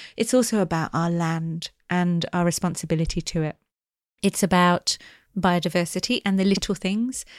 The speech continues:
that get so easily overlooked, grasses, insects, wildflowers.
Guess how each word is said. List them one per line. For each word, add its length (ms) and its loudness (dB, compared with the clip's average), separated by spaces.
that 180 -6
get 240 -8
so 220 -4
easily 440 -2
overlooked, 720 -4
grasses, 720 -4
insects, 520 -6
wildflowers. 800 -4